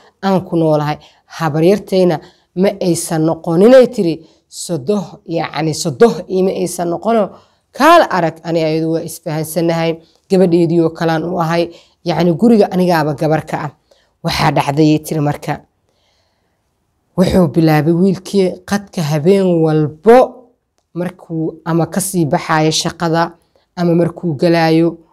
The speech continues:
ama habeenkii markuu sii seexanaayo, aad uu iigu sheekeyn jiray. Wuxuu bilaabayay tiri liifadda. Markaan uu baxaayana,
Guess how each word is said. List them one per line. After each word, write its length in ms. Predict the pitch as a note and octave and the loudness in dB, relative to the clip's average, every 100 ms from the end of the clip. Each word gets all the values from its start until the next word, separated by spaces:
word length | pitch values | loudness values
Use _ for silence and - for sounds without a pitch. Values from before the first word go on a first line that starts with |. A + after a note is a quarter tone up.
| _ _ _ | _ _ _
ama 220 | F#3 F#3 | 0 2
habeenkii 560 | E3 D#3+ E3 F3+ F3+ E3+ | 2 2 2 2 0 -4
markuu 320 | E3+ - F3 | -4 -6 -12
sii 200 | - F3 | -6 -6
seexanaayo, 680 | D#3+ E3+ D#3+ - E3 D#3+ D#3+ D#3 | -4 -4 -4 -6 -2 0 -2 -2
aad 500 | E3+ E3 E3 F#3+ G#3+ | -4 0 2 2 2
uu 100 | F3+ | 0
iigu 200 | E3+ D#3+ | -2 -4
sheekeyn 480 | E3 - D3+ - D#3 | -6 -6 -8 -4 -6
jiray. 260 | C#3+ D#3 D3+ - _ _ _ E3+ | -4 -6 -6 -8 _ _ _ -14
Wuxuu 260 | E3+ E3 D3+ | -6 -2 -2
bilaabayay 640 | C3 D#3+ E3 D#3+ A3 A3+ | 2 2 4 4 4 4
tiri 320 | A3+ A#3 A3 A3 _ _ _ | 2 0 0 -4 _ _ _
liifadda. 640 | D#3 D#3 D#3 - D#3 B2+ D#3 _ _ _ _ | -2 0 0 -2 -2 -2 -8 _ _ _ _
Markaan 520 | D#3+ G#3 G3+ G#3+ G#3 - | 0 0 0 0 0 0
uu 120 | F3 | -2
baxaayana, 680 | D#3 G3+ F3+ F3 F3+ F#3+ | -2 -2 0 2 2 2